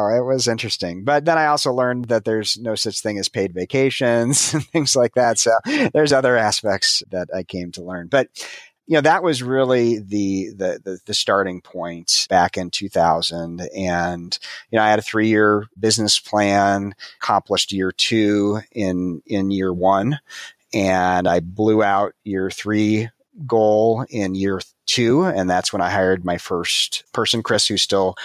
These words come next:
works with me to this day. And, and that kinda started the journey. And it's, it's, and, and, and I will point out, you know, I mentioned Chris,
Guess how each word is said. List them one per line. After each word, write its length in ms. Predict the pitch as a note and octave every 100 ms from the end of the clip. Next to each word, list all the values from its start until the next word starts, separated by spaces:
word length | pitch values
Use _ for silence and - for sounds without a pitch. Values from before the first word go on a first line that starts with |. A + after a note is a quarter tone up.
| - -
works 220 | G2 F#2 -
with 160 | F#2+
me 400 | G2+ F#2+ F#2+ F#2+ -
to 80 | G2+
this 160 | F2+
day. 400 | - G2+ F#2+ F#2+ - - - - _ -
And, 760 | G2+ G2+ F#2+ F#2+ F#2+ F#2+ F#2+
and 180 | E2+ G2+
that 180 | G2+ G#2
kinda 240 | - C3
started 340 | C3 A#2+ C3+ B2+
the 80 | A#2
journey. 480 | A#2 C3+ D#2 D#2+ - _ -
And 440 | G#2 F#2 F2+ F#2
it's, 220 | G2 -
it's, 340 | - A2 - - - - -
and, 160 | B2+ B2+
and, 240 | B2 B2+ -
and 140 | B2
I 120 | B2
will 200 | C3 D#3+
point 280 | - C3 A#2+
out, 280 | A#2+ G2+ F2+
you 280 | - D3+ A2
know, 60 |
I 80 | G2+
mentioned 360 | G2+ G2+ F#2+ -
Chris, 540 | - A2+ A2 -